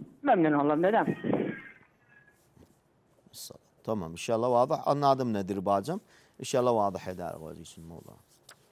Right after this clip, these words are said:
Speaker 2: Və biz indi mus-, muhtacıq hepimiz Allah Teala'ya dönməyə.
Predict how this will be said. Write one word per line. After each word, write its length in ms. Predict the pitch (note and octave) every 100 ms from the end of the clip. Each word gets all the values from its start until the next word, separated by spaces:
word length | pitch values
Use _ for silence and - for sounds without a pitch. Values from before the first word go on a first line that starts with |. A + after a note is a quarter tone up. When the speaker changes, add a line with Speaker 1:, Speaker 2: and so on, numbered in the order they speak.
| _ - - _ _ - - _ _ _ _ _ _ _ _ _ _ _ _ _ _ _ _ _ _ _ _ _ C3+
Speaker 2:
Və 80 | D3+
biz 160 | A3+ G#3+
indi 260 | G3+ F#3 E3+ - _ _ _ _
mus-, 220 | C3 - - _
muhtacıq 800 | A2+ A#2+ B2 - - F3+ D3+ C#3 - -
hepimiz 640 | G3 - F3 F3 G3+ -
Allah 200 | C3 A#2
Teala'ya 480 | - F2 G#2 F#2+ G2+
dönməyə. 500 | F#2 D#2+ D#2 C#2